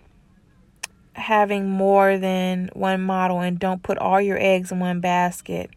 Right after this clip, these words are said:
Um, basically, if, um, if you're going to travel, if you're gonna travel as a photographer,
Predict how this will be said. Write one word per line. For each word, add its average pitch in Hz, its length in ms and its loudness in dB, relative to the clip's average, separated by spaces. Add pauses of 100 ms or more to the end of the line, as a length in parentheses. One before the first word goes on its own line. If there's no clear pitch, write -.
(1040)
Um, - 520 -8 (2750)
basically, 196 760 0
if, 196 180 -2
um, 196 720 2
if 208 180 -4
you're 214 100 -2
going 220 300 2
to 202 120 -4
travel, 202 640 2 (1600)
if 190 140 -4
you're 202 100 -2
gonna 220 220 2
travel 202 440 2
as 196 180 0
a 190 40 -16
photographer, 190 960 -4